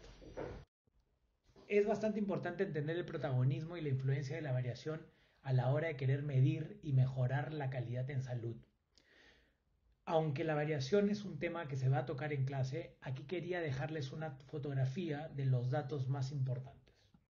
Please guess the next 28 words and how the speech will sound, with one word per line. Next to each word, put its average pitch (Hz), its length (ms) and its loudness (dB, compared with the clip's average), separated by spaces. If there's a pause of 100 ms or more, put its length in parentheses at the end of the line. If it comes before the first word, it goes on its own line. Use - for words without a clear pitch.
(600)
Los 151 220 4
modelos 190 380 4
de 196 80 4
mejora 165 360 0
de 175 140 2
la 156 100 -2
calidad 143 360 0
en 160 100 -6
salud 131 340 4
son 160 260 -4
un 165 120 -4
eje 147 180 -4
central 135 460 2
del 131 180 2
curso. 117 460 -4 (1500)
Hay 180 160 4
diferentes 190 600 4
modelos 151 800 2 (220)
con 135 180 2
diferentes 156 500 4
aplicaciones 131 1000 -4 (680)
y 156 100 -6
aunque 156 240 0
todos 214 520 2
tienen 180 460 -2
los 131 140 4
mismos 170 320 2
objetivos, 180 800 -2